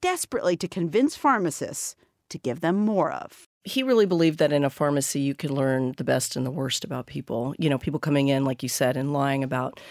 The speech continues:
Speaker 2: alcohol and medicine, or just medicine in general, just trying to get more medicine. He said he saw, you know, fights between spouses and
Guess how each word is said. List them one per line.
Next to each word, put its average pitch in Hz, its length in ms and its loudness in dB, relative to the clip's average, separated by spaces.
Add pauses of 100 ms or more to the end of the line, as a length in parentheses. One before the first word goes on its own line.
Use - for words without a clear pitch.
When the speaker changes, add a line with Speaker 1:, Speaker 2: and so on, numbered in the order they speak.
(240)
Speaker 2:
alcohol 180 400 2
and 156 100 4
medicine, 143 320 2
or 139 140 2
just 170 240 0
medicine 135 400 0
in 123 120 -2
general, 123 440 -4
just 139 200 -2
trying 139 280 0
to 135 80 -4
get 123 140 -2
more 135 200 0
medicine. 127 600 0 (360)
He 147 360 2
said 139 240 0
he 135 100 -2
saw, 131 340 0
you 151 80 -2
know, 127 120 0
fights 143 360 -4
between 127 720 -2
spouses 185 1080 2
and 127 460 0